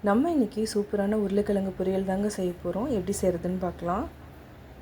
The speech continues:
ரெண்டு டேபிள் ஸ்பூன் நம்ம நல்லெண்ணெய் விட்டுக்கலாம். ஒரு அரை டீஸ்பூன் அளவுக்கு நம்ம சீரகம் போட்டுக்கலாங்க. சீரகம் நல்லா பொரிஞ்சிருச்சு. இப்போ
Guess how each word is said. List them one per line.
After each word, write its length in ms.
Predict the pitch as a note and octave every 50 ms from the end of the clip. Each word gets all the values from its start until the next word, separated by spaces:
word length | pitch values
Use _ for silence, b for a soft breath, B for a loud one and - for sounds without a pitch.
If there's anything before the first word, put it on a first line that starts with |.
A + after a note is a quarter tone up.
| - - - - - - - - - - - - - - - - - - - - - - - - - - - - - - - - - - - - - - - - - - - - - - - - - - - - - - - - - - - - - G#3 G3+
ரெண்டு 240 | G#3 A#3 C4+ D4+ D4+ -
டேபிள் 280 | A#3+ G#3+ G3 F#3 F#3+ F3+ -
ஸ்பூன் 300 | - - F#3+ G3+ B3 G#4 - - - -
நம்ம 200 | G3 F3+ F3+ A3+ C4+ A3+
நல்லெண்ணெய் 380 | F3+ F3 F3+ F#3 F#3+ G3 F#3+ F#3
விட்டுக்கலாம். 460 | F#3 - E3+ - F3+ F3+ F#3+ C4 - - - - - - - - - - - - - - - - - - - - - - -
ஒரு 140 | G3+ A3+ D#4 - - - - - -
அரை 140 | G#3 A3+ C#4+ -
டீஸ்பூன் 380 | D#4 C#4 B3+ - - A3 G3+ F#3
அளவுக்கு 280 | F3+ F3 F3 - G#3 G3+
நம்ம 200 | F3+ F3+ G3 B3 C4+ -
சீரகம் 380 | - G3 F3+ F3+ F#3 G3+ G3 -
போட்டுக்கலாங்க. 500 | F3+ F3+ F3+ F3 - E3+ E3+ E3+ F3 F#3+ A#3+ F4+ - - - - - - - - - - - - - - - - - - - - - - - - - - - - - - - - - - - - - - - - -
சீரகம் 400 | - A#3 A3 A3 B3 D4+ D#4+ C4+
நல்லா 200 | G#3+ F#3+ G3 G3+ G#3 -
பொரிஞ்சிருச்சு. 520 | F#3+ F#3 F#3+ F#3 F#3 F3 F3 F3 - B3 D#4 D4+ - F#3+
இப்போ 160 | - - G#3